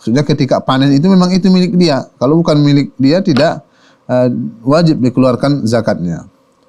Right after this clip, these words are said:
Ini adalah dua syarat. Yang pertama tadi kita katakan mencapai nisab. Yang kedua adalah al-milku tam. Dia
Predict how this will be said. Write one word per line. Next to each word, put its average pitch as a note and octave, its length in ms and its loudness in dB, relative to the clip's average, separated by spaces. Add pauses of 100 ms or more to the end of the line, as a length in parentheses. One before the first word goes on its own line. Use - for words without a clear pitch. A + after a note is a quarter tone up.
(160)
Ini D#3 240 4
adalah C3 320 0
dua C3 160 2
syarat. F#2+ 480 -2
Yang G2+ 160 -4
pertama B2+ 240 -2
tadi B2+ 240 0
kita B2+ 160 0
katakan D3+ 560 0 (1200)
mencapai C3 480 0
nisab. E3 560 0 (400)
Yang B2+ 160 0
kedua C3+ 240 2
adalah C#3 320 2
al-milku C#3+ 480 2
tam. A2+ 400 -4 (880)
Dia C3+ 560 0